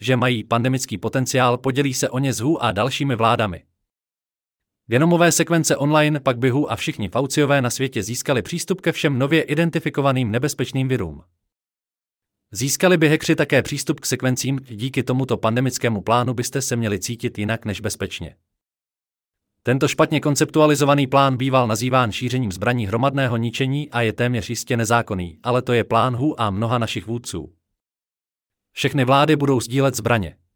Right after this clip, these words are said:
Hlavolam o genomickém sekvenování. Neobjevilo se žádné vysvětlení, proč každý národ potřebuje instalovat vlastní laboratoře pro sekvenování genomu.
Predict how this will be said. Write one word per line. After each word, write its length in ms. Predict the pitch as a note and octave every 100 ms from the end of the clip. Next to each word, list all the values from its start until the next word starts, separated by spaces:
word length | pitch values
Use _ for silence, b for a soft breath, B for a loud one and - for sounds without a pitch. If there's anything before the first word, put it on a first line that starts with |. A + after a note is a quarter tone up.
| _ _ _ _ _ _ _ _ _ _
Hlavolam 400 | A#2+ C#3 E3 D#3
o 80 | C3+
genomickém 540 | C#3 D3+ D3 - C#3+ C3
sekvenování. 760 | C3 C3+ A#2+ F#2+ D#2+ D#2+ D2 _ _ _ _ _ _ _ _ _ _ _ _ -
Neobjevilo 460 | A#2+ E3 G3 F#3+ F3+
se 140 | D3+
žádné 340 | C3+ D3+ D3+
vysvětlení, 560 | C3+ B2+ D3 C#3+ C#3 C#3+
proč 220 | B2+ G2
každý 280 | - G#2 A#2
národ 300 | G#2+ G#2+ G#2+
potřebuje 500 | - - E3 D3+ C#3+
instalovat 640 | - E3+ - F#3 F3 E3+
vlastní 320 | A#2 C3+ D#3 B2
laboratoře 540 | C3 D#3 D3+ C3+ C#3+
pro 140 | C#3
sekvenování 680 | G2+ A#2 B2+ A#2 A#2 A#2 A#2+
genomu. 400 | G2+ A#2 A2+ A#2